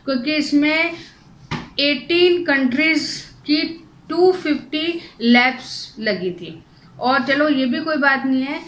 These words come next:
लेकिन अगर आप इसमें देखो कि अगर हम एक human का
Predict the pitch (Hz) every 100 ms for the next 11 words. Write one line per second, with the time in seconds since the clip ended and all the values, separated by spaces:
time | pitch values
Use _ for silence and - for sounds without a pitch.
0 | - - 240 269 339 339 320 320 311 311
1 | 302 - 302 302 247 240 277 254 - -
2 | - - 277 247 247 294 311 311 302 226
3 | 269 320 320 - 262 254 269 269 262 269
4 | 277